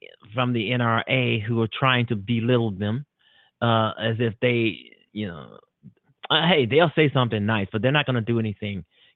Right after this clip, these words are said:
concretely to try to, uh, uh, strict, uh, uh, gun buyers. You, you even got some gun owners in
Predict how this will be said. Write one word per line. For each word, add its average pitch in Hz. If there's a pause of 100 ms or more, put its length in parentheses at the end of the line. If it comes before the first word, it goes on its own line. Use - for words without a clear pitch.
(100)
concretely 107 (220)
to 107
try 117
to, 104
uh, 95 (580)
uh, 98 (460)
strict, - (1400)
uh, 95 (720)
uh, 104 (140)
gun 123
buyers. 92
You, 165
you 190
even 220
got 175
some 131
gun 135
owners 123
in 120